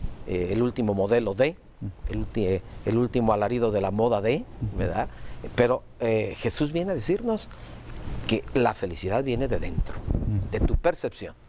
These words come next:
Speaker 2: Ujú.
Speaker 1: de tu sensibilidad, de la manera como tú ves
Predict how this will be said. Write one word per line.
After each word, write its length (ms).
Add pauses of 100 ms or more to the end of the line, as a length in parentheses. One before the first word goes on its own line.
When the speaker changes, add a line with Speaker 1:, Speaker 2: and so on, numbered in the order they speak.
(100)
Speaker 2:
Ujú. 140
Speaker 1:
de 100
tu 140
sensibilidad, 840 (480)
de 100
la 100
manera 320
como 220
tú 180
ves 340